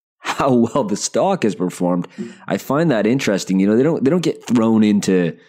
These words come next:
you know, the sexy mega tech. And I, I, I wonder why sometimes. Anyways,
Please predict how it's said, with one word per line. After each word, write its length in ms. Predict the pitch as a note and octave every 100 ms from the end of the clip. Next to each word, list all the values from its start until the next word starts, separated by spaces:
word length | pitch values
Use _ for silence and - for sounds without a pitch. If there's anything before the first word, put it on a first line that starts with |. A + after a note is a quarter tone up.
| _ _ _ _ _
you 140 | - G2
know, 100 | F#2
the 100 | F2+
sexy 480 | - G#2+ G2 - F2+
mega 360 | F2+ F2+ E2+
tech. 500 | D#2+ - D2 - - _
And 240 | - F#2 F2+
I, 180 | E2 -
I, 340 | G2 A2+ A2+ G#2 - _ _ _ _ _ -
I 100 | B2+
wonder 300 | C3+ G3+ D#3+
why 300 | A2+ G#2 G#2+
sometimes. 600 | G#2+ F2 E2 E2+ C#2+ E2
Anyways, 420 | - G2 E2 D2+